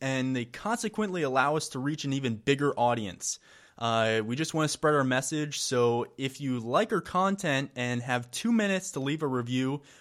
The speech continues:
we'd really, really appreciate it. So with that being said,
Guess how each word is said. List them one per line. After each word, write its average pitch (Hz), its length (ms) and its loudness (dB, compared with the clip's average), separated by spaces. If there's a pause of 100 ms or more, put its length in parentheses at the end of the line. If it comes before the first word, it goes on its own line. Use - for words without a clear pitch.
(120)
we'd 123 220 -2
really, 139 680 0
really 113 380 2
appreciate 98 520 -6
it. 78 160 -10 (720)
So 143 200 2
with 139 140 0
that 208 240 0
being 233 180 2
said, 123 540 2